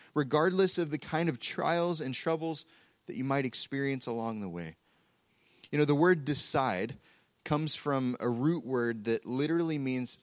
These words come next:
to cut. So when we say decide that divorce is not in your vocabulary, and we're using that word decide intentionally. It's impossible for us to make a commitment to something, whether it's work,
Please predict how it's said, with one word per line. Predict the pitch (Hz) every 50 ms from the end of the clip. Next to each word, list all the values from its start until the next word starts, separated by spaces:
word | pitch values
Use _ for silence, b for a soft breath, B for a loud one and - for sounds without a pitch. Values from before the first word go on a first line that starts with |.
| -
to | - - 113
cut. | - - - - - 110 92 - -
So | - - 123
when | 120 123
we | 123 131
say | 123 - - 151 139 135
decide | 120 113 131 - - - 160 147 156 165 175 156
that | 143 160 -
divorce | 120 120 104 104 113 135 139 147 151 - -
is | 120 107
not | 117 120 123 127 139 - B B B B B B B B B -
in | 110 117
your | 123 120 107
vocabulary, | 101 117 113 107 - - - 135 123 127 127 123 110 92 85 82 80 78 80 - b b b b b b b b b b b -
and | 98 101 104
we're | 113
using | 123 139 175 190 196 202 185 175
that | 156 131 104
word | 131 143 143 131 120
decide | 120 123 - - - 131 131 139 131 117 104
intentionally. | - 98 104 101 - - 110 127 127 - - 92 76 67 76 82 b b b b b b b b b b _ -
It's | - - 127 165 180 170 -
impossible | 185 165 - - - 170 170 214 208 - 208 170 165 160 143
for | - - 135 127
us | 123 123 120 - B B B B B B B -
to | - 170
make | 160 156 156 180 202 -
a | 202
commitment | - - - 160 143 143 156 156 - 135 127 - -
to | - 117
something, | - - - 98 90 - 92 90 95
whether | 107 120 123 127 123
it's | 107 98 - 104
work, | 95 92 120 143 156 160 151 - -